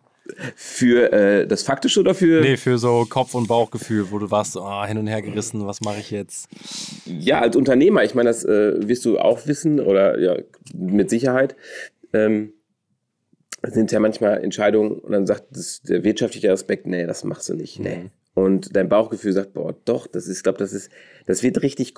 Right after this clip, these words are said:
Speaker 1: cool und das, äh, wird im Nachhinein richtig knallen.“
Speaker 2: Mhm.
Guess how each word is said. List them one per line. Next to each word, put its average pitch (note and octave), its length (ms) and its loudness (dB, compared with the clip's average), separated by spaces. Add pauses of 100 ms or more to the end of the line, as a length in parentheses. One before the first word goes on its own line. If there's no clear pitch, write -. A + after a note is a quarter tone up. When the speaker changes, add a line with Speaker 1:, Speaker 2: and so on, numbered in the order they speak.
Speaker 1:
cool C3 320 6
und G2 260 0
das, - 320 -2
äh, G2 240 2
wird A2 140 2
im G2 100 2
Nachhinein A2+ 480 2
richtig A#2 520 -4
knallen.“ A#2+ 500 0
Speaker 2:
Mhm. F#2+ 300 -12